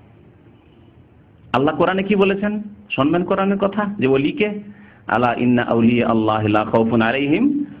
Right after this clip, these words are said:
ওয়া লা হুম ইয়াহজানুন।" আহ, আল্লাহর আউলিয়া কারা? আউলিয়া আল্লাহ। এখানে কি, কি বলা হয়েছে? আউলিয়া আল্লাহ। আল্লাহর ওলি কারা?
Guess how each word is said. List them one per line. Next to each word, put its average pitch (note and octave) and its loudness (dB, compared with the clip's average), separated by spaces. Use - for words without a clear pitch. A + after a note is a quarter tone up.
ওয়া B2 4
লা D3 2
হুম E3 -4
ইয়াহজানুন।" E3 0
আহ, B2+ -2
আল্লাহর E3 0
আউলিয়া F#3 2
কারা? G#3 -2
আউলিয়া F#3+ 0
আল্লাহ। E3 0
এখানে D3+ -4
কি, G3 0
কি G3 -2
বলা F#3 2
হয়েছে? F3+ -2
আউলিয়া E3 0
আল্লাহ। A2 2
আল্লাহর D#3 0
ওলি D#4 0
কারা? F3 -4